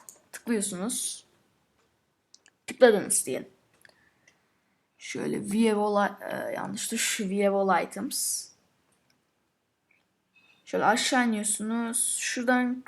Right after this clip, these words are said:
creator'a, e, project, e, bon yazıyorsunuz. Go diyorsunuz. Ne oldu? <laughs> Neyse arkadaşlar dediğim gibi.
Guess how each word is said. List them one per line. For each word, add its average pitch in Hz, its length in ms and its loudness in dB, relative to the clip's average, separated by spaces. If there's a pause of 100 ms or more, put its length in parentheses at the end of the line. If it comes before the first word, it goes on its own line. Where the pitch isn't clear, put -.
creator'a, 254 720 2 (840)
e, 185 840 4 (220)
project, 214 1300 0 (2000)
e, 180 400 0 (200)
bon 214 320 2
yazıyorsunuz. - 920 -8 (160)
Go 233 240 6
diyorsunuz. 214 880 -4 (1400)
Ne 226 100 -8
oldu? 202 320 -4 (880)
<laughs> - 1200 -20
Neyse 233 300 0
arkadaşlar - 540 -6
dediğim 202 320 0
gibi. - 240 -8